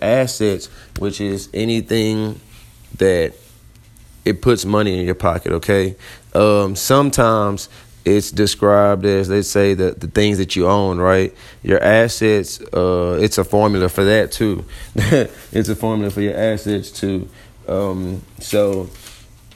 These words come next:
basically with your assets, it's, let's say you have a watch, right? Uh, um,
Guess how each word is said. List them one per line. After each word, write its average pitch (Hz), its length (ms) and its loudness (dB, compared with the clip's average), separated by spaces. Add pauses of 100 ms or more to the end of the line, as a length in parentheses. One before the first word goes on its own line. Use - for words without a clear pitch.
(480)
basically 135 460 0
with 120 180 -2
your 107 120 -6
assets, 104 680 -2 (540)
it's, 104 500 -4 (320)
let's 107 300 -2
say 104 580 -2 (340)
you 110 220 -2
have 98 600 0
a 90 380 0
watch, 90 540 0
right? 92 340 2
Uh, 87 280 -2
um, 95 640 -2